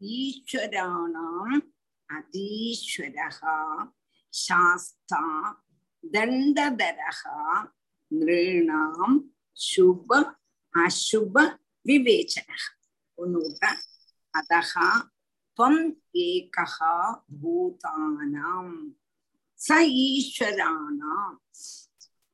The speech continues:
അധീശ്വരഃ ശാസ്ത ദണ്ഡധരഃ നൃണാം ശുഭ അശുഭ വിവേചനഃ. ഇപ്പോ അതിനാല്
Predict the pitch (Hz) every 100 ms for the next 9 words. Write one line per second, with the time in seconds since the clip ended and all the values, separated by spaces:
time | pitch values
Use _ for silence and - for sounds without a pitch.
0 | _ - 214 196 254 277 294 311 - -
1 | 202 165 165 - 180 202 196 170 - _
2 | _ _ _ _ - - 160 160 160 147
3 | - - - 214 - - _ _ _ _
4 | _ 165 202 220 254 277 269 277 208 175
5 | 165 160 - 180 196 185 - _ _ _
6 | _ - 170 180 175 185 180 156 156 156
7 | 175 233 269 - _ _ - - - 190
8 | 185 180 269 302 - _ _ _ - 170
9 | 180 - - 208 190 277 311 - _ _
10 | - 285 262 262 202 - - - - -
11 | _ _ _ - - - _ - - -
12 | 254 185 165 180 277 - _ _ _ _
13 | _ _ _ 214 214 220 180 160 151 -
14 | 202